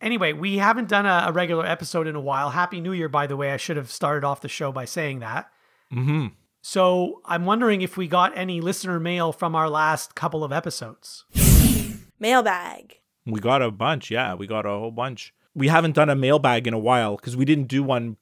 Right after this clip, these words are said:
Speaker 2: for our year-end episode, so there's a few that, that, that I've had in, on my list here to read. Um, we got a, an email from Sam from Montreal. He, he said he found our discussion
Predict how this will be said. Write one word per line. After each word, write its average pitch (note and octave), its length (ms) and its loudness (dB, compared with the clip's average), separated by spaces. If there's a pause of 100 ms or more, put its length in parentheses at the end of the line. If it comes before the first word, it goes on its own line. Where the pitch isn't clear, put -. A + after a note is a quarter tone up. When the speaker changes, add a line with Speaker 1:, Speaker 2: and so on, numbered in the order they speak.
(140)
Speaker 2:
for A#2+ 160 2
our A2+ 100 2
year-end A2+ 400 2
episode, E3 460 -2
so A#2+ 220 0
there's A2+ 240 -4
a G#2+ 40 -8
few B2 220 -6
that, G#2 220 -4 (260)
that, G2 320 -8
that G#2 140 -4
I've G#2 120 -6
had A2+ 280 -4
in, G#2 440 -10 (240)
on G#2+ 180 -2
my G2+ 120 -2
list A2+ 300 -2
here G#2 140 -4
to - 140 -12
read. G2+ 280 -8 (500)
Um, A2+ 440 2
we B2+ 100 -2
got C#3+ 220 8
a, C#3+ 320 4
an B2+ 120 -2
email D3 420 0
from A#2+ 340 -2
Sam B2+ 440 0
from C3+ 180 -4
Montreal. A#2+ 640 -2 (260)
He, C#3 320 0
he C3+ 320 -4
said D3 260 4
he C#3 140 -4
found C#3 560 2 (100)
our A#2+ 140 6
discussion B2 580 -4